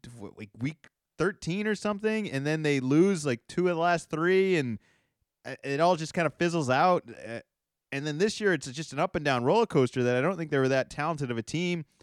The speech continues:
Everybody's on Ben Roethlisberger. He's not good enough. And then there was kinda, like, a little momentum push at the end of the season here where it was like, "Yeah, well, Big Ben's a Hall of Famer, and, you know, this is,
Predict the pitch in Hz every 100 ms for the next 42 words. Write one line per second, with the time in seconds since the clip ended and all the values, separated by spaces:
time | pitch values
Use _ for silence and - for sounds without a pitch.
0 | _ _ - 180 220 175 143 127 117 117
1 | 104 110 110 120 185 170 160 170 170 160
2 | 139 139 117 123 101 120 185 180 165 143
3 | 135 139 123 - _ _ _ _ _ _
4 | _ 165 160 - 170 180 175 170 160 143
5 | 127 139 175 180 165 156 160 165 147 160
6 | 156 147 131 131 147 160 147 127 - 139
7 | 123 123 127 120 117 120 160 180 185 170
8 | 165 135 _ _ 147 202 180 185 165 156
9 | 170 151 156 165 165 165 160 156 135 117
10 | - _ _ _ 165 135 120 123 151 147
11 | 143